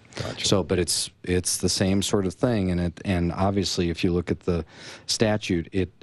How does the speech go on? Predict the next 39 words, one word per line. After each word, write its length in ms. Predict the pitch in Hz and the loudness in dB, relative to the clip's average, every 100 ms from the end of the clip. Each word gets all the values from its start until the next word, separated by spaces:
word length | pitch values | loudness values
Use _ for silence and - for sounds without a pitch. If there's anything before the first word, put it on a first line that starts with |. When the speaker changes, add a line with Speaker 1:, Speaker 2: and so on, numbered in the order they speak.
| - | -6
Speaker 2:
it's 240 | 101 - | -4 0
one 160 | 104 98 | 0 2
of 60 | 92 | 2
those 220 | 90 85 | 0 0
things 220 | 92 87 | 0 0
where 140 | 85 82 | 0 -2
it 60 | |
can 160 | 78 90 | 0 0
be 120 | 87 | 2
in 80 | 85 | 2
any 180 | 85 90 | 2 2
sort 240 | 87 87 85 | 0 0 0
of 80 | |
circumstance 640 | - 95 - 85 85 78 - | 0 -2 -2 -2 -2 -2 -2
where 180 | 82 80 | -2 0
you're, 220 | 80 80 - | -2 -4 -2
you're 280 | 85 80 80 | 0 2 2
in 100 | 80 | 0
the 60 | |
control, 600 | - 92 - 107 92 82 87 - - | 0 0 2 0 0 -4 -8 -18 -2
physical 320 | 117 101 104 | 0 0 -4
control 760 | 95 90 87 - 113 92 82 - - | -4 -6 -6 -2 0 0 -2 -6 -2
of, 320 | 92 87 85 - | -2 -2 -6 -10
uh, 360 | 87 80 78 78 - | -6 -6 -6 -8 -4
a 100 | 87 | -2
vessel 420 | 85 82 - 64 | 0 0 -2 -6
in 60 | - | -6
Colorado. 420 | 82 87 76 85 | -2 -2 0 -2
Speaker 1:
Mm-hmm. 100 | 80 - - - - | -4 -10 -20 -4 0
Wow. 80 | |
Speaker 2:
And, 260 | 139 123 123 - - - | 2 2 -2 -10 -18 -4
and, 340 | 135 131 123 120 - | 0 2 2 -2 -2
I 100 | 117 | 0
mean, 120 | 127 | 2
I 140 | 120 175 | 2 2
haven't 240 | 156 120 | 0 0
had 340 | 95 123 127 | -2 0 0
a 80 | 139 | 0
case 460 | - 156 180 - | 0 0 0 -2